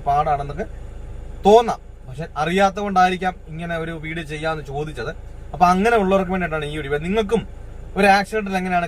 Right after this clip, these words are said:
കാല് വെക്കേണ്ടത്, ഓരോ ഗിയറിലും ഏത് രീതിയിലാണ് ആക്സിലറേറ്ററിൽ കാല് വെക്കേണ്ടതെന്ന് അറിയില്ല. ഒരു വാഹനം ഡ്രൈവ് ചെയ്യുമ്പോൾ കറക്റ്റായിട്ട് ആക്സിലറേറ്ററിൽ, ആ, എത്ര കൊടുക്കണം എന്ന് അറിയില്ലാത്തവരാണെന്നുണ്ടെങ്കിൽ നിങ്ങൾ ഈ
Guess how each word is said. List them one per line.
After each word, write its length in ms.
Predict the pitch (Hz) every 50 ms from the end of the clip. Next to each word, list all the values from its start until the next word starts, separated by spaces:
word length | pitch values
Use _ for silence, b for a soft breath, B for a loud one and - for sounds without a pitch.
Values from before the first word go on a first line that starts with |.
| 143 165
കാല് 220 | 165 175 180 180
വെക്കേണ്ടത്, 320 | 170 165 156 165 156 156 156 143 147 170
ഓരോ 240 | 190 202 202 208 208 196
ഗിയറിലും 400 | 175 165 175 170 165 160 160 151 143 156 170 190
ഏത് 160 | 214 196 214 202 170 175
രീതിയിലാണ് 480 | 175 185 175 196 180 165 160 156 151 151 156
ആക്സിലറേറ്ററിൽ 360 | 156 151 - 175 160 156 156 - 147
കാല് 220 | 147 151 160 165 160
വെക്കേണ്ടതെന്ന് 340 | 147 147 147 147 143 143 135
അറിയില്ല. 320 | 139 151 165 151 127 127 123 - 160
ഒരു 80 | 170 170 165
വാഹനം 360 | 170 170 165 170 180 185 180 156
ഡ്രൈവ് 280 | 160 156 160 170 180 165 160
ചെയ്യുമ്പോൾ 280 | 156 156 147 151 156 151 - - - - - - - - -
കറക്റ്റായിട്ട് 400 | 160 165 160 160 170 165 160 156 160
ആക്സിലറേറ്ററിൽ, 420 | 170 - - 190 180 165 165 160 147 - - - - - - - 135
ആ, 40 | 135 135 139 139 165
എത്ര 260 | 160 - - 202 202 190 - - 170
കൊടുക്കണം 440 | 175 175 180 - 202 202 185 156 - - - 147 151
എന്ന് 200 | 160 160 160 143 - - - - - - - - - - - - - - - - - 156
അറിയില്ലാത്തവരാണെന്നുണ്ടെങ്കിൽ 1080 | 180 196 233 226 202 180 170 165 160 165 160 156 156 156 156 151 151 151 151 143 151 151
നിങ്ങൾ 140 | 147 147
ഈ 20 | 147